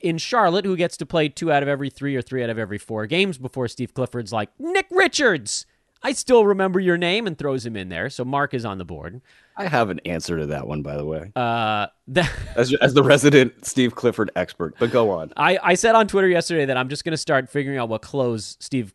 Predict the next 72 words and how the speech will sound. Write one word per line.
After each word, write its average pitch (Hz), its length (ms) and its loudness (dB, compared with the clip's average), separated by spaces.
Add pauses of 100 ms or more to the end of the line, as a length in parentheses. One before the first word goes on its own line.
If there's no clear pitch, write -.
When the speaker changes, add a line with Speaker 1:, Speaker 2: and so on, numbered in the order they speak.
(120)
Speaker 1:
Clifford 123 340 -4
is 107 80 -6
wearing 107 300 -6
to 101 60 -8
the 95 140 -6
arena, 98 320 -6
and 82 140 -8
that's 95 200 -4
how 113 80 -6
I'm 101 80 -6
gonna 95 160 -8
know 90 120 -8
which 87 220 -10
center 95 260 -6
is 82 120 -10
playing. 80 400 -12 (400)
Speaker 2:
You 117 60 -2
need 127 80 2
Speaker 1:
Uh, 117 120 2
Speaker 2:
to 110 60 0
say 110 180 2
that 101 220 2
with, 87 240 0
uh, 87 220 2
Rick 85 240 -4
Carlisle. 69 600 -4
Speaker 1:
<laughs> - 40 -20
Speaker 2:
That, 160 160 0
I 87 100 -2
think - 200 -10
Speaker 1:
a - 180 -10
Speaker 2:
that's 160 140 0
Speaker 1:
little 185 180 4
Speaker 2:
more 110 180 2
applicable 104 420 0
to 85 80 0
him, 76 300 -6
Speaker 1:
Yeah, 151 220 4
Speaker 2:
but 151 60 -8
Speaker 1:
that's, 135 200 -6
that's - 280 -12
actually 98 240 -10
possible. 95 560 -8
Is 131 80 -6
he 196 80 4
wearing 302 340 4
a, 180 120 6 (120)
is 175 160 -2
he 180 60 -2
wearing 240 260 0
a 156 80 4
wing 262 440 0
shirt 285 420 -4
today? 269 340 2
Is 196 120 -2
he 185 40 -6
wearing 202 240 0
wingtips 202 500 -2
on 165 60 0
his 165 160 -4
feet? 180 300 -10
'Cause 143 100 -4
that 131 160 -2
means 143 160 -6
he's 131 80 -10
playing 131 260 -8
a 123 60 -6
wing 135 200 -6
in 104 60 -10
the 98 60 -8
starting 104 320 -8
five. 107 220 -4